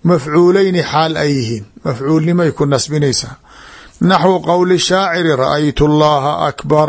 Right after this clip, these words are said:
كل شيء." Allahu akbaru min kulli shay bay mubtada i khabar ahayd. Allahu akbaru yay ahayd. Ra'aytu yaa la geliyey. Ra'aytu oo ficili faacil ah. Ra'aadii waa ficilkii,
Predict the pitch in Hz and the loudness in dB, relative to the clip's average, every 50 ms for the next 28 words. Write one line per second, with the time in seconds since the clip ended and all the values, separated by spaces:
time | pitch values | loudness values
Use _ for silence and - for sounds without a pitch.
0 | 151 147 - - - - 185 175 160 147 147 131 - 151 151 151 147 156 147 151 | 0 -4 -4 -6 -6 -2 0 0 2 2 0 0 0 0 0 0 0 -2 -2 -2
1 | 151 - - - - _ - _ _ - - - - _ _ _ - 156 156 160 | -2 -4 -8 -14 -20 _ -20 _ _ -20 -20 -20 -20 _ _ _ 0 2 4 4
2 | 165 165 151 151 160 180 196 185 - - 156 147 160 160 160 180 196 - - - | 4 4 2 2 0 0 0 -2 -2 -4 -2 0 2 2 2 2 0 -2 -6 -10
3 | _ - 160 170 165 - 233 220 220 214 175 - 208 196 190 165 147 156 156 156 | _ -4 -2 -2 -2 0 0 2 2 2 2 2 2 2 2 0 0 0 0 0
4 | 165 165 139 - 180 170 151 175 170 160 - 180 180 170 151 139 135 156 147 147 | 0 -2 -2 -2 -2 0 0 0 -2 0 0 0 0 0 0 -2 -2 -2 0 0
5 | 151 151 147 131 143 156 151 135 - - 139 143 147 160 - - - - - - | 2 0 0 0 -2 -4 -4 -6 -6 -2 -2 0 0 0 -2 -4 -8 -12 -20 -20
6 | - - - - - - - - _ - 156 160 156 143 135 120 107 - - - | -20 -20 -20 -20 -20 -20 -20 -10 _ 0 2 2 2 2 0 -2 -4 -6 -4 0
7 | - 160 175 196 208 202 - - 175 160 156 147 151 156 151 127 131 139 131 127 | 0 2 2 2 2 0 0 0 0 0 2 2 0 -2 -2 -2 -2 -2 -2 -2
8 | 120 - - - _ _ _ _ _ - - - - - - _ - - 147 151 | -4 -8 -10 -16 _ _ _ _ _ -20 -20 -20 -20 -20 -20 _ -6 -2 0 0
9 | 156 170 185 196 - - 180 170 165 160 131 - 175 156 147 160 156 151 131 110 | 2 2 0 -2 0 0 0 2 2 0 0 0 -2 0 0 0 0 -2 0 0
10 | 151 160 160 151 139 147 156 165 156 - - 160 - 143 143 - 160 160 170 175 | 0 0 0 0 -4 -4 -2 -2 -2 -2 -2 -2 -2 -2 -2 0 0 0 0 0
11 | 165 165 160 151 151 147 143 123 - 160 165 160 175 170 151 - 175 175 170 | 0 0 0 2 2 0 0 -2 -2 -2 -2 0 0 -2 -2 -2 -2 0 0